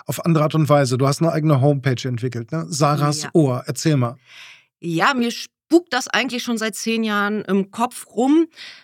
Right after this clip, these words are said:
Speaker 2: Ich hab mich immer geärgert, dass es schwierig ist, die passenden Informationen an einem Ort zu finden.
Speaker 1: Für wen?
Speaker 2: Für die Betroffenen.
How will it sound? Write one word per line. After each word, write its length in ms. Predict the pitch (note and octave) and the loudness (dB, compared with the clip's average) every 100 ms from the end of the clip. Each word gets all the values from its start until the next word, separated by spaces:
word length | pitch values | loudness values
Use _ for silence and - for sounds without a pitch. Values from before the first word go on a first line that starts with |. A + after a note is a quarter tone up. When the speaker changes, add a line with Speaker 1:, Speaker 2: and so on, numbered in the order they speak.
| _ | _
Speaker 2:
Ich 180 | - - | -12 -6
hab 80 | A3+ | -4
mich 140 | A#3+ A3+ | -4 -2
immer 180 | A3 | -2
geärgert, 540 | G3+ G#3 - G3 A3 - | -2 -4 -4 -4 -6 -4
dass 340 | G3+ - - | -6 -4 -8
es 220 | - - - | -6 -6 -8
schwierig 960 | - - - A3 D4 C#4+ C#4 - G3 | -8 -8 -4 0 0 0 -4 -6 -4
ist, 560 | G#3 B3 - - - - _ _ _ _ _ | -2 -2 -4 -12 -14 -20 _ _ _ _ _
die 80 | G3+ | -6
passenden 580 | - G#3 A#3 B3 A3 G#3+ | -2 -4 -2 -2 -2 0
Informationen 1120 | G#3 - G#3 F#3+ F#3 - - G3+ A3 F#3+ F3 | -2 -2 -4 -2 -4 -6 -4 -2 -2 -4 -2
an 160 | E3 E3 | -4 -2
einem 300 | E3 F3+ F3 | -2 -2 -4
Ort 260 | D3+ D3+ | -6 -6
zu 140 | - D3+ | -12 -14
finden. 480 | - C3+ - - - | -14 -14 -14 -20 -14
Speaker 1:
Für 240 | - D3 | 0 2
wen? 300 | C#3+ A#2+ G2+ _ | 4 2 -2 _
Speaker 2:
Für 680 | - - A3+ A3+ A3+ A3 - F#3+ | -12 -4 0 0 0 -2 -4 -10
die 80 | G3 | -8
Betroffenen. 560 | G3 F3+ - C#3+ - | -6 -6 -6 -10 -10